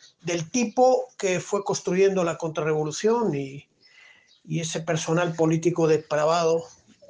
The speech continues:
que ha nacido al calor de la contrarrevolución en los países del campo socialista y de la gloriosa Unión Soviética.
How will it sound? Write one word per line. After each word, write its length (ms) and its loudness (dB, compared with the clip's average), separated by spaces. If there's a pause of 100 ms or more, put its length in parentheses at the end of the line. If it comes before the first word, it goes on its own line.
(120)
que 240 0
ha 80 -2
nacido 760 -2 (260)
al 180 -2
calor 260 4
de 60 2
la 120 0
contrarrevolución 880 0 (460)
en 180 0
los 140 -2
países 460 0
del 140 0
campo 260 -2
socialista 600 -2
y 40 2
de 80 2
la 80 -2
gloriosa 480 -4
Unión 240 -4
Soviética. 720 -6